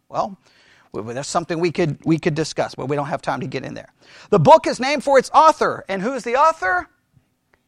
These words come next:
Amos. Very good. And what do we know about Amos? His name means burden bearer. That's important. Why is that important?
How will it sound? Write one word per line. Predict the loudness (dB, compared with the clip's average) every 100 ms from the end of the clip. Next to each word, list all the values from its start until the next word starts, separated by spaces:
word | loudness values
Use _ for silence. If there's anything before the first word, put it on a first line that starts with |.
| 2
Amos. | 2 4 -2 -2 -12 -14
Very | -12 -6 -2
good. | 4 4 4
And | -2 -2 2
what | 2
do |
we | 2
know | 4
about | 6 6 4
Amos? | -2 -8 -12 -18 _ -16 -2
His | -2
name | 0 -2 -2
means | -4 0 0
burden | 6 8 8 2 0
bearer. | 0 -2 -4 -14 -4
That's | -4 -2
important. | -4 0 0 0 -8 -14 0
Why | 0 2
is |
that | 0 -2
important? | -4 -8 -8